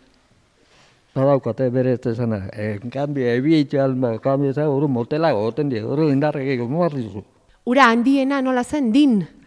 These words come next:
Speaker 1: Dan.
Speaker 2: Ah, dan. <laughs> Dan.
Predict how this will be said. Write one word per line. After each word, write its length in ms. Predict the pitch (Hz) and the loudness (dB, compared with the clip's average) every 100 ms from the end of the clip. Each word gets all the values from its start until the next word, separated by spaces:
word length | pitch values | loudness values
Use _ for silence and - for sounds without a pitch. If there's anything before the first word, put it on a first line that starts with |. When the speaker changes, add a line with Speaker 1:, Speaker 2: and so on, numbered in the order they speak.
| _ _ _ _ - - - | _ _ _ _ -20 -20 -12
Speaker 1:
Dan. 480 | 107 139 139 113 104 - | 0 2 2 -2 -8 -12
Speaker 2:
Ah, 200 | 160 226 | -4 -4
dan. 420 | 175 240 226 202 196 - - 214 - | 6 6 8 4 -4 -6 -4 -2 0
<laughs> 420 | - - - 453 | 0 -2 -10 -6
Dan. 340 | 214 226 208 | 2 4 2